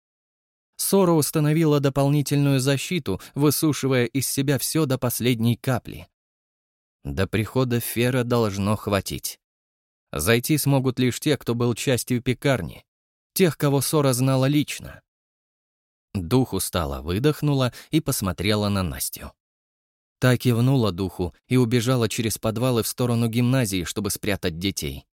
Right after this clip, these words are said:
Пусть они и были готовы к любому повороту событий, но Сора и Настя решили ни при каких обстоятельствах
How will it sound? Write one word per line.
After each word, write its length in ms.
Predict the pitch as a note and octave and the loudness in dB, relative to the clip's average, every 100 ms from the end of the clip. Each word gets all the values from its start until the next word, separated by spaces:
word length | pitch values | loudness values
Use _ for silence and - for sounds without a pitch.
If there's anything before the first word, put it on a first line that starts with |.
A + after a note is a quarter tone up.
| _ _ _ _ _ _ _ _ _ - | _ _ _ _ _ _ _ _ _ -2
Пусть 300 | C3 B2 - | 2 2 2
они 320 | G#2+ G#2 G2+ | 2 2 2
и 40 | |
были 260 | F2+ B2+ A2+ | 2 2 0
готовы 420 | G2 F#2 G2 F2 | -2 -2 -2 -4
к 80 | - | -2
любому 400 | G#2 F#2 F#2 E2 | -2 -2 -2 -2
повороту 520 | F#2 F#2 F2+ E2+ E2+ | -2 0 0 -2 -4
событий, 580 | - F#2 E2+ D2 C#2+ - _ _ | -2 -2 -2 -6 -10 -12 _ _
но 260 | - F#2 F2 | -4 0 0
Сора 320 | - F2+ F#2 | 0 0 0
и 80 | E2+ | 0
Настя 480 | E2 E2+ - G2 - - | -2 -2 -2 -4 -4 -4
решили 440 | G#2 G2+ - G2 | -2 0 0 0
ни 140 | G2 G2 | 0 -2
при 160 | G2 | -4
каких 360 | F#2 G#2 G#2+ - | -4 -4 -4 -4
обстоятельствах 920 | F#2 - F2+ F#2+ G#2+ A2 - A2+ - | -6 -4 -2 -2 -2 -4 -2 -2 -4